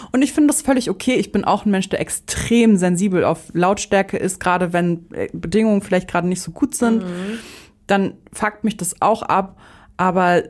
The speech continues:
Speaker 1: und dann darf man das auch äußern, das ist ja klar.
Speaker 2: Ja, er hat sich super angegriffen gefühlt und
Speaker 1: Mhm.
Speaker 2: hat, wurde auch direkt beleidigend.
Speaker 1: Du Suppenhuhn.
Speaker 2: Suppenhuhn-Gate.
Speaker 1: <laughs>
Speaker 2: Ähm, und hat danach gesagt, du bist ja sowieso bald raus.
Speaker 1: Ja.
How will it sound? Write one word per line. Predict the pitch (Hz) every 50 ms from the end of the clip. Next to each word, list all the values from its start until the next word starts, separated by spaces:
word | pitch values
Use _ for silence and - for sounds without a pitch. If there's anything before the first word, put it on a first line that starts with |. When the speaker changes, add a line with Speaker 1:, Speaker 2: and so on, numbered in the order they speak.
| - - _ _ _ _ _ _ _ _ _ _ _ _ _ _ _ _ _ _ _ _ _ _ _ _ _ -
Speaker 1:
und | 208 185 180
dann | 190 165
darf | 160 165 160 160
man | - 165
das | 170 165
auch | - 160 - -
äußern, | 143 196 262 - - 220 175
das | 156 160 -
ist | - -
ja | 170 156
klar. | - - 165 202 202 165 151 156 - -
Speaker 2:
Ja, | - 170 170 175
er | 180 180
hat | 190 190
sich | 196 185
super | 190 226 226 - -
angegriffen | 151 196 220 233 220 233 240 233 240
gefühlt | 233 233 233 - 247 254 262 277 285 -
und | - -
Speaker 1:
Mhm. | 170 175 175 180 190
Speaker 2:
hat, | 175
wurde | 202 214 - -
auch | -
direkt | - 190 196 196 196
beleidigend. | - 170 170 175 175 190 202 240 240 285 320 359 403 392 - - - _ _ _ _ - 170
Speaker 1:
Du | - 185 185
Suppenhuhn. | 170 160 202 - - 180 180 175 180 180 175 170 160 160 160
Speaker 2:
Suppenhuhn-Gate. | - - - 233 226 247 254 254 240 233 240 240 247 269 302 294 - - - - - - -
Speaker 1:
<laughs> | - 190 175 175 160 - 262 240 - 302 294 - - - - -
Speaker 2:
Ähm, | 226 226 226 220 220 -
und | - 240 254 269
hat | 320 311 -
danach | 226 220 214 196 185 185 185
gesagt, | 185 180 175 175 180 180 208 208 - - - - - - -
du | - 214 170
bist | 156 - 156 -
ja | - 180
sowieso | 165 165 165 175 185 277
bald | 330 403 359 233 - -
raus. | 170 170 165 180 - - - - - _ _ _ _ _ _ _
Speaker 1:
Ja. | 247 226 180 - -